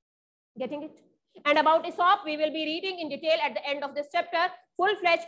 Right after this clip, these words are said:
page he has assigned to this topic। तो जब चैप्टर हमारा खत्म होगा, we will read about isop। थ्योरेटिकल है थोड़ा सा, ठीक है? फिलहाल आपने याद रखना है, एम्प्लॉइज को शेयर्स डिस्काउंट पे दिए जा सकते हैं। Now, the question arises,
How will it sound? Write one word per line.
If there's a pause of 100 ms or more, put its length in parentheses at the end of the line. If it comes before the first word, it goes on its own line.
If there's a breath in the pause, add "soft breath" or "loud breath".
page
he
has
assigned
to
this
topic। (500)
तो
जब
चैप्टर
हमारा
खत्म
होगा,
we
will
read
about
isop।
थ्योरेटिकल
है
थोड़ा
सा,
ठीक
है? (720)
फिलहाल
आपने
याद
रखना
है,
एम्प्लॉइज
को
शेयर्स
डिस्काउंट
पे
दिए
जा
सकते
हैं। (1300)
Now, (300)
the
question (120)
arises,